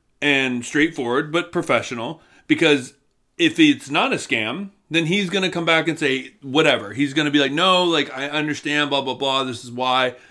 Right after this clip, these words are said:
so on and so forth." So I still wanted to save face in case it was good, but also be that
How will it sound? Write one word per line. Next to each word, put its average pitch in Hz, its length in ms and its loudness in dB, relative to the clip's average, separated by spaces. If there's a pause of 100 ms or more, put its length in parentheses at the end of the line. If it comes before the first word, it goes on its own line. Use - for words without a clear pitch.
(220)
so 170 160 0
on 143 60 0
and 127 100 -4
so 190 140 2
forth." 151 200 -2
So 151 100 2
I 131 60 2
still 190 240 0
wanted 165 220 2
to 123 80 -6
save 135 300 0
face 156 360 0
in 127 120 -8
case 131 240 -2
it 123 100 -6
was 113 300 -4
good, 123 420 0 (400)
but 160 100 4
also 190 460 4
be 165 380 -2
that 143 420 0